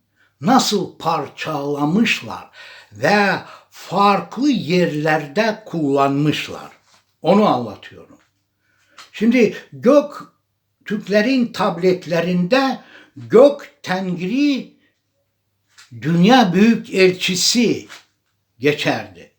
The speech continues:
Sonra Tevrat'ta Yahudiler kullanmışlar. Baş melek Metatron ve Kral Mesih. Daha Meşiyah da,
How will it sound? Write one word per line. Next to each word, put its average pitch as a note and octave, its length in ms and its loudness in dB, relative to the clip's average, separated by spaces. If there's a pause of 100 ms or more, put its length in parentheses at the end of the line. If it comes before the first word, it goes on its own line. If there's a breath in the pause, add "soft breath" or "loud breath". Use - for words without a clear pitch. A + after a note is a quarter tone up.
(540 soft breath)
Sonra G#3+ 840 2 (420)
Tevrat'ta B3 1120 0 (100)
Yahudiler G3 720 -2
kullanmışlar. D#3+ 1000 -2 (560 soft breath)
Baş - 720 0
melek G#3 680 0 (280)
Metatron F#3+ 1000 0 (640)
ve F#3 140 -4 (260)
Kral F#3+ 340 2
Mesih. F3+ 560 2 (720)
Daha F#3+ 560 0 (100)
Meşiyah G#3 680 0
da, C3 180 -12